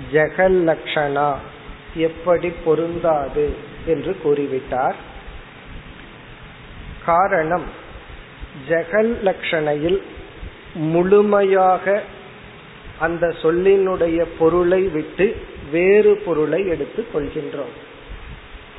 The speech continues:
ஜீவனுக்கும் ஈஸ்வரனுக்கும்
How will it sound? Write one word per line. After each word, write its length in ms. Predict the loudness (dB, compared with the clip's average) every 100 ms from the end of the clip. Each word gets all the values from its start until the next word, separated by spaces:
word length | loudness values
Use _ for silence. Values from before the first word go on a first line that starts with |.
| -14 -14 -16 -18 -16 -14
ஜீவனுக்கும் 1000 | -8 -4 -2 2 2 2 -2 -2 0 0 0
ஈஸ்வரனுக்கும் 1000 | 0 -2 0 0 2 0 -2 -4 -2 -2